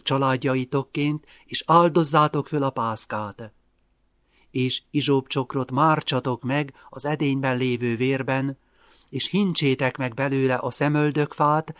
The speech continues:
és a két ajtófélfát. És senki közületek ki ne lépjen házának ajtaján reggelig. Átvonul ugyanis az Úr, és megveri az egyiptomiakat,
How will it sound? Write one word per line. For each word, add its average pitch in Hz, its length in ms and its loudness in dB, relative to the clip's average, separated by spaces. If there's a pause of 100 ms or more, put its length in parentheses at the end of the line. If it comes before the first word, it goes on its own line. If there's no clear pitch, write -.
(180)
és - 180 -4
a 131 80 0
két 143 300 -4
ajtófélfát. 113 1160 -4 (1080)
És 135 300 -4
senki 165 600 0
közületek 131 800 0 (180)
ki 202 160 0
ne 165 160 4
lépjen 131 500 0
házának 151 720 2
ajtaján 143 560 0
reggelig. 110 720 -6 (1500)
Átvonul 135 720 2
ugyanis 135 500 0
az 117 160 -2
Úr, 147 240 0
és 135 220 0
megveri 123 540 -2
az 117 140 -2
egyiptomiakat, 113 1080 -4